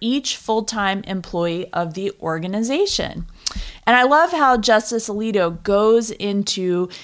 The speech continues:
the issue about, uh, whether or not it's a sincerely held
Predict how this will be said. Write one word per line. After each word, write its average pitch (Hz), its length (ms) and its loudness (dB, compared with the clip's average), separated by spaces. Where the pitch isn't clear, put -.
the 175 640 -2
issue 214 600 4
about, 175 520 2
uh, 156 240 -2
whether 214 480 4
or 214 60 0
not 190 240 4
it's 185 160 -6
a 180 80 -6
sincerely 180 720 -2
held 175 420 0